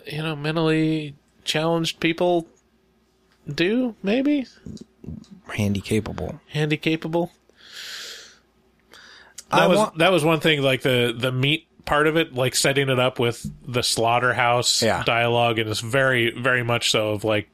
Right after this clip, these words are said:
Speaker 1: s-, juxtaposing, yeah, this is what we do to cattle. This is what will happen to you in this movie.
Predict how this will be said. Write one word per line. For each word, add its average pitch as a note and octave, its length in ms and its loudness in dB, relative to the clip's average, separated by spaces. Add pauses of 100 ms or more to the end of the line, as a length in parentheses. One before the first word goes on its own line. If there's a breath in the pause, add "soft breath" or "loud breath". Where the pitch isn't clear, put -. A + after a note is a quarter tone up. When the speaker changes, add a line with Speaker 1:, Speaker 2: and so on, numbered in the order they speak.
(260)
Speaker 1:
s-, - 160 -6 (360)
juxtaposing, A#2 1080 0 (1040 soft breath)
yeah, G3 260 0 (180)
this C#3+ 300 0
is E3+ 120 0
what D#3 200 2
we D#3 120 2
do C3+ 260 0
to D3 120 -2
cattle. B2 560 0 (200)
This B2+ 260 -2
is B2+ 240 -2 (760)
what B2+ 460 -4
will B2+ 140 0
happen B2 400 -2
to B2 100 0
you B2 480 2
in B2+ 140 -4
this B2+ 160 -2
movie. C3+ 400 0